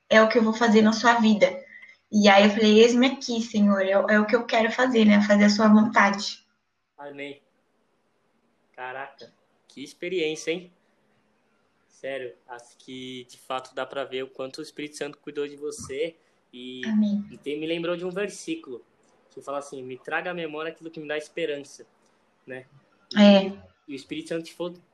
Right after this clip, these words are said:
Speaker 2: te deu esperança novamente sobre um propósito. E além desse propósito, tipo, o que mais Deus te revelou de propósito pra sua vida, assim?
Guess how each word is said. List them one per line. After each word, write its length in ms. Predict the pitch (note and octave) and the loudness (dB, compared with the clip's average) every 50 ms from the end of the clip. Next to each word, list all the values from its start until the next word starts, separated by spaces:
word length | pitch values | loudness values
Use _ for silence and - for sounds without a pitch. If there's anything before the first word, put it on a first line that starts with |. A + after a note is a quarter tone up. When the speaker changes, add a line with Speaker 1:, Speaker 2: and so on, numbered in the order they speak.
| _ _ | _ _
Speaker 2:
te 160 | - - - _ - | -20 -20 -20 _ -6
deu 180 | E3 G3 G#3+ | -4 -2 -2
esperança 480 | A3 G#3+ - F#3+ F3 E3+ E3 D#3+ - E3 | -4 -6 -6 -8 -8 -8 -8 -10 -12 -14
novamente 420 | D#3 D3+ D3+ D3+ D#3 D#3+ E3 D#3+ | -14 -14 -14 -10 -10 -10 -10 -10
sobre 200 | - E3 D3+ D#3 | -10 -10 -10 -10
um 80 | D#3+ D#3+ | -12 -10
propósito. 520 | - E3+ D#3+ D#3 D#3 D3+ D3 D3 D3 _ _ _ _ _ _ _ | -10 -10 -12 -10 -8 -8 -8 -8 -10 _ _ _ _ _ _ _
E 640 | D3+ D3+ D#3 E3 E3 E3 E3 D#3+ E3 E3 E3 E3 E3 D#3+ | -12 -8 -6 -4 -2 -2 -2 -2 -2 -4 -4 -6 -6 -8
além 240 | D#3+ D#3 E3 G3+ A#3+ | -8 -8 -6 -6 -6
desse 200 | B3 A#3+ - - | -8 -10 -12 -12
propósito, 640 | - G#3 G#3 G3 G3+ F3+ F3 D#3+ D3 - - - C3+ _ _ _ | -12 -10 -10 -10 -8 -6 -6 -6 -6 -8 -12 -20 -20 _ _ _
tipo, 180 | _ _ - D3+ | _ _ -16 -12
o 260 | D3 C#3+ C#3+ - - _ _ _ _ _ _ _ _ _ | -12 -12 -12 -14 -18 _ _ _ _ _ _ _ _ _
que 100 | - A#3+ B3+ | -16 -16 -12
mais 240 | B3 A#3+ A3+ G#3 F#3 | -10 -6 -6 -4 -4
Deus 220 | G3 G3 F#3+ F#3+ | -4 -4 -6 -6
te 80 | - G3 | -8 -6
revelou 680 | E3 F#3 E3+ E3+ F3+ E3+ D#3 D3+ D#3+ F3+ F#3+ E3+ - - _ - | -6 -6 -6 -4 -4 -4 -4 -4 -4 -4 -6 -6 -10 -14 _ -12
de 180 | - E3+ E3 E3 | -8 -8 -8 -8
propósito 460 | E3 E3+ F3 E3+ - D#3+ D#3+ D#3+ - | -6 -8 -8 -8 -8 -10 -12 -12 -12
pra 120 | - D#3 D#3 | -16 -16 -16
sua 220 | - - D#3+ D#3 | -12 -12 -12 -12
vida, 220 | D3+ D3+ D3 D3+ | -12 -12 -14 -14
assim? 300 | D3 D3 - D#3 D3+ C3 | -14 -14 -14 -18 -18 -18